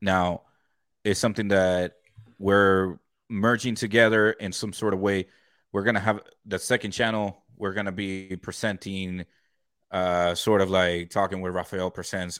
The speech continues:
Erwin and Rafa-, and Rafael show. Something that we can collaborate and do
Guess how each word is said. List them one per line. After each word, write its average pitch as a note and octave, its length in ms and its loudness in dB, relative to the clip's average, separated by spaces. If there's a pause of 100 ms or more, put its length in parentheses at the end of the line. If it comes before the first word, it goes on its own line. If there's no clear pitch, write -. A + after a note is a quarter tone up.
Erwin F#2 300 0
and F2 140 -6
Rafa-, F2+ 400 -4 (380)
and F#2 100 -4
Rafael F2+ 380 0
show. D#2+ 280 -6 (800)
Something G2+ 360 -2
that F#2 180 2
we G#2 220 0
can F#2+ 180 -6
collaborate F#2 800 2
and F2 140 -10
do F2+ 480 -8